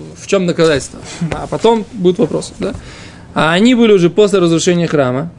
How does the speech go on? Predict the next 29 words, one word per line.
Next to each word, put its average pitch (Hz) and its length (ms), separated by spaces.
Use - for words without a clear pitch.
потому - 120
что 151 100
они 156 100
были 175 140
учениками 165 460
Раби 147 180
Йоханана 151 300
бен 139 200
Заккая. - 400
И 175 100
все 180 220
равно 208 680
они 180 360
очень 196 360
строго 226 720
были 208 280
против 208 380
того, 269 340
что 190 420
их 220 300
ученики 214 640
или 160 200
г-, 175 240
жители 196 340
города 196 400
Лод 240 400
постились 226 520
в - 40
Хануку. 190 460